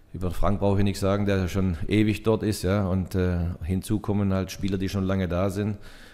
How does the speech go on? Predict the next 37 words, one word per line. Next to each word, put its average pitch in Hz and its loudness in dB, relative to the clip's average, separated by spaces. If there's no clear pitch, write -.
Äh, 90 2
ob 76 -4
das 90 -2
Müller 98 2
ist, 101 2
Mainka, 92 0
Föhrenbach, 95 0
Busch, - -4
Teuerkauf, 104 2
Kleindienst, 101 0
der 101 2
mal 98 0
kurz 101 -2
weg 98 -2
war, 98 0
Tomala, 101 2
das 95 -2
sind 92 -4
alle 104 -2
Spieler, 107 -2
die 101 0
schon 95 0
fünf, 104 0
sechs 98 -4
Jahre 101 0
dort 104 -4
sind, 110 -2
die 95 0
da 92 2
eingespielt 107 6
sind 107 2
und, 101 0
äh, 95 2
die 95 -2
das 95 -2
auch, 95 -2
äh, 95 4